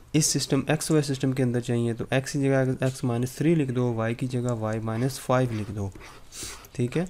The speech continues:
y minus five लिख दो इसकी जगह, इसकी जगह x minus three लिख दो। Similarly यहाँ पर भी y minus five, this is equal to minus into x minus three लिख दो। तो यहाँ पर आएगा y minus x,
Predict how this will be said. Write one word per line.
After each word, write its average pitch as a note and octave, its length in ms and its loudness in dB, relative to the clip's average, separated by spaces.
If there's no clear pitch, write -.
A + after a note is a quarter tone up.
y A#2 200 6
minus B2+ 260 2
five C3 320 2
लिख C#3 120 0
दो C#3 120 0
इसकी C#3 240 -2
जगह, C#3 320 0
इसकी C3 260 0
जगह B2 320 2
x - 160 -8
minus A2+ 420 -2
three B2+ 180 2
लिख A2 180 -2
दो। G#2 160 -2
Similarly B2+ 600 2
यहाँ A2 180 -4
पर C3 180 -2
भी B2 220 -2
y G#2+ 240 0
minus A#2 420 -2
five, A2+ 300 -2
this B2+ 160 0
is C3 140 2
equal B2 300 0
to B2+ 140 2
minus A2 340 -4
into B2 300 -4
x B2 240 -4
minus A2 440 -4
three B2 200 -2
लिख G2+ 180 -8
दो। G#2 160 -6
तो B2 60 0
यहाँ A#2 220 2
पर C3 140 4
आएगा B2+ 320 4
y A2 260 0
minus A#2+ 500 -2
x, B2+ 280 -2